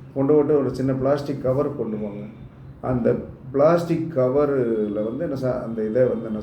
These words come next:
சொல்றாங்கன்னா வந்து நல்லா போட்டு வந்து ரப்பர் பேண்ட் போட்டு கொண்டு வந்துருங்க. கொண்டு வந்து அந்த திருநீரை என்ன செய்யணும் அப்படின்னா,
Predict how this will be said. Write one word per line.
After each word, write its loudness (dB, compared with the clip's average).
சொல்றாங்கன்னா -12
வந்து -10
நல்லா 4
போட்டு 0
வந்து -2
ரப்பர் -2
பேண்ட் -4
போட்டு -8
கொண்டு -10
வந்துருங்க. -12
கொண்டு 4
வந்து 0
அந்த 0
திருநீரை 2
என்ன -2
செய்யணும் 0
அப்படின்னா, -6